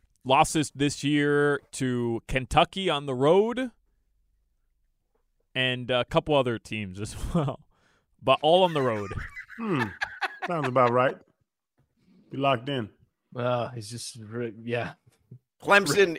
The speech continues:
Speaker 4: is number sixteen in the nation. They're a one and a half point favorite at the Watsco Center tonight.
Speaker 3: Okay,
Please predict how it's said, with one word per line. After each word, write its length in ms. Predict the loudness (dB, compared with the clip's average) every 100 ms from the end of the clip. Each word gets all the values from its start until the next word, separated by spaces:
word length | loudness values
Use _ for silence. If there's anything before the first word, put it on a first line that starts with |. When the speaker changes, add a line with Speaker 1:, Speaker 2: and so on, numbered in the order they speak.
| 0
Speaker 4:
is 240 | 0 2
number 300 | 4 4 4
sixteen 580 | 0 -4 -4 -2 0 2
in 100 | 0
the 60 | -2
nation. 380 | -2 -2 -4
They're 140 | -2 -2
a 60 |
one 200 | 2 2
and 100 | 2 0
a 20 |
half 240 | 0 -2
point 220 | -4 -6 -2
favorite 300 | -2 -2 2
at 200 | 2 2
the 80 | -4
Watsco 520 | -2 -2 -2 -6 -10
Center 300 | -8 -8 -10
tonight. 340 | -12 -14 -14 _ _ _ _ -6
Speaker 3:
Okay, 200 | -6 -6